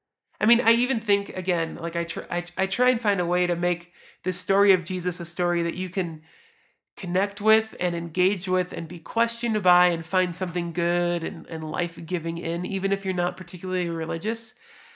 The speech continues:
Um, so we have to think about this way of Jesus, of,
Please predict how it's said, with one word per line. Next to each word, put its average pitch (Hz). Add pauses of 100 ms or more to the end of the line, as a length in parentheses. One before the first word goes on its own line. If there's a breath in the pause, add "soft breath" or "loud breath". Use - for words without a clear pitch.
(460 loud breath)
Um, 170
so -
we 233
have 233
to 233
think 285
about 240
this 180
way 190
of 185
Jesus, -
of, 175